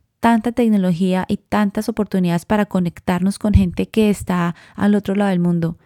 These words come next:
nos sentimos solos. Y por otro lado,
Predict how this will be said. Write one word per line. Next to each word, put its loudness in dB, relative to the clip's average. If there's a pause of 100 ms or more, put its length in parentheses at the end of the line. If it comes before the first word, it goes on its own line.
(200)
nos -2
sentimos -2
solos. -6 (400)
Y 0
por 2
otro -2
lado, 0